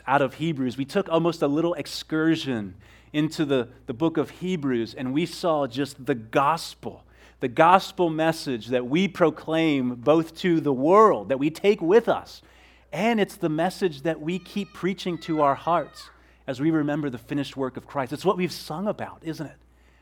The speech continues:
We're remembering what Christ, who Christ is and what he's done. So Pastor Rob took us to the book of Hebrews last week to show us the gospel message we go with.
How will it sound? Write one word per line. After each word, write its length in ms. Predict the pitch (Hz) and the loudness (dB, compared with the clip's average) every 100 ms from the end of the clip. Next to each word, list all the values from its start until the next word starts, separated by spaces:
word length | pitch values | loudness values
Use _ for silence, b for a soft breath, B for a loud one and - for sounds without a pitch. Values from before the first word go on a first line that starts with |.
| _ | _
We're 100 | 147 | -2
remembering 920 | 151 156 156 160 202 190 170 139 113 | 0 0 0 -2 0 0 0 0 -2
what 160 | 120 131 | -4 -6
Christ, 360 | - 160 156 - b | -4 -4 -4 -10 b
who 200 | - 202 | -6 -4
Christ 380 | 196 170 156 - | -4 -6 -10 -4
is 180 | 147 131 | -2 -2
and 160 | 123 120 | -4 0
what 220 | 151 151 | 0 0
he's 340 | 160 151 113 | -2 -4 -4
done. 640 | 110 113 107 113 104 87 - b b b b b | -8 -8 -4 -4 -6 -10 -16 b b b b b
So 140 | - 123 | -14 -2
Pastor 340 | 147 143 151 | 2 2 0
Rob 320 | 143 143 131 | 4 6 4
took 320 | - 156 160 | 0 -4 -2
us 300 | - 160 - b b b _ | -2 -4 -10 b b b _
to 60 | 147 | -4
the 60 | |
book 140 | 139 131 | -2 -4
of 80 | 131 | -2
Hebrews 400 | 156 139 123 131 | -2 0 -2 -2
last 320 | 127 123 - | -2 -2 -8
week 160 | 117 | -12
to 60 | 113 | -10
show 200 | - 127 | -4 -4
us 120 | 117 | -4
the 100 | - | -6
gospel 440 | 104 131 - - 123 | -4 -4 -4 -6 -4
message 480 | 113 113 117 98 | -4 -6 -8 -10
we 260 | 110 117 113 | -8 -6 -8
go 600 | 113 120 113 120 117 117 b b - | -8 -6 -2 0 0 -4 b b -14
with. 440 | 95 98 92 - | -8 -8 -8 -14